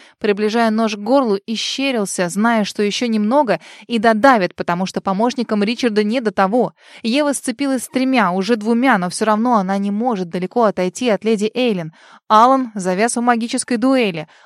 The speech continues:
Акиль, хромая, отступает ещё от двоих. Да сколько же их было всего на одну леди и её отца. Будет тут явиться. Мне нужно было просто промедлить несколько мгновений, просто не делать ровным счётом ничего.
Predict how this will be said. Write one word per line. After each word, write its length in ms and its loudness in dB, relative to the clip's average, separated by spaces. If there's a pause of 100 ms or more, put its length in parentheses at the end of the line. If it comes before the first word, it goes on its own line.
Акиль, 420 0
хромая, 480 4
отступает 640 -2
ещё 400 0
от 160 0
двоих. 460 0 (260)
Да 120 -4
сколько 520 -4
же 140 -4
их 120 -4
было 280 -2
всего 380 -2
на 100 4
одну 240 0
леди 260 0
и 140 -6
её 280 0
отца. 420 -2 (100)
Будет 380 0
тут 160 -2
явиться. 580 -4 (320)
Мне 200 -2
нужно 280 -2
было 180 0
просто 380 -4
промедлить 640 -2
несколько 440 -2
мгновений, 640 -6
просто 340 -6
не 180 0
делать 340 -2
ровным 380 0
счётом 460 -2
ничего. 540 -2